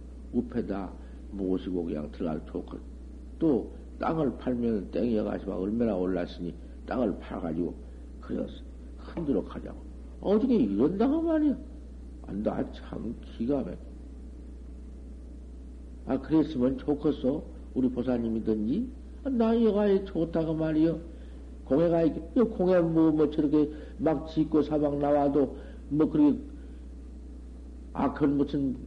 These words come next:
유황가스 같은 거 못 쓰게 만들어가지고 다, 다 들었어. 못 쓰게 만들어가지고는 해안을 잔뜩 지금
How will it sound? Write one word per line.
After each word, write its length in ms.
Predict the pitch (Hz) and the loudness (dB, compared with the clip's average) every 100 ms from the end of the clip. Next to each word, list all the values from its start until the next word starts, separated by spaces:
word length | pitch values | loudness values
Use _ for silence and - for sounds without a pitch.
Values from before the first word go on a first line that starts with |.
| 107 | 4
유황가스 640 | 143 151 135 143 135 143 | 6 6 2 2 2 4
같은 260 | 135 135 139 | 4 4 4
거 220 | 131 - - - | 4 2 -6 -2
못 220 | 117 147 | 4 6
쓰게 220 | - - 143 | 6 4 6
만들어가지고 800 | 135 127 127 123 120 120 120 - - | 6 6 6 6 6 4 2 -4 -2
다, 120 | 294 294 | 2 2
다 240 | 165 151 | 2 2
들었어. 460 | - 139 92 - - - - - - - - - - | 4 4 4 -2 -4 -8 -14 -14 -14 -14 -14 -12 -2
못 260 | 151 147 | 4 6
쓰게 140 | - 139 | 6 4
만들어가지고는 800 | 131 120 123 113 110 107 107 101 - - - | 4 6 6 6 6 6 4 2 -4 -14 -10
해안을 580 | - 170 143 123 110 | 0 2 4 4 2
잔뜩 880 | - - - - - - - - 170 - | -2 -10 -12 -12 -14 -14 -8 -2 -2 0
지금 240 | 143 117 | 0 0